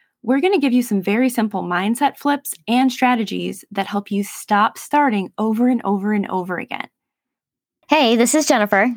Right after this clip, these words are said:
Speaker 1: And this is Heather. And in this episode, we're gonna help you find the new strategies you need to find success this year.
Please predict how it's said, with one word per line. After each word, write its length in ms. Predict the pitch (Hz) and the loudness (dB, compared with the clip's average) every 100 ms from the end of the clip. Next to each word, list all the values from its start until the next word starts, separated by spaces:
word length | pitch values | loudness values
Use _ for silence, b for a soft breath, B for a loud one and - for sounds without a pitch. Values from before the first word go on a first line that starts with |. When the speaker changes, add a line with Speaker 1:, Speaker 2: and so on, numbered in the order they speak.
| 214 - | -6 -2
Speaker 1:
And 240 | 247 302 | 0 0
this 160 | 359 359 | -2 -6
is 80 | |
Heather. 400 | - 381 226 - - _ - | -2 -2 0 -4 -8 _ -4
And 100 | 233 | 2
in 140 | 269 | 4
this 220 | 285 349 - | 2 0 -2
episode, 640 | 254 247 240 202 185 180 - | -2 -2 -2 -2 -2 -6 -8
we're 300 | 190 202 233 | -4 0 2
gonna 200 | 269 285 | 4 4
help 300 | 240 214 208 | 4 0 0
you 260 | 196 185 190 | -6 -6 -4
find 300 | - 185 175 | -2 -2 -2
the 60 | |
new 160 | 170 233 | -2 0
strategies 500 | 240 226 220 214 208 | 2 0 0 -2 -2
you 80 | 202 | -2
need 320 | 185 170 170 | -2 -6 -8
to 80 | 180 | -6
find 260 | - - | -4 -4
success 520 | - 180 - - - - | -6 -10 -2 -4 -4 -10
this 240 | - - | -10 -6
year. 260 | - - | -8 -8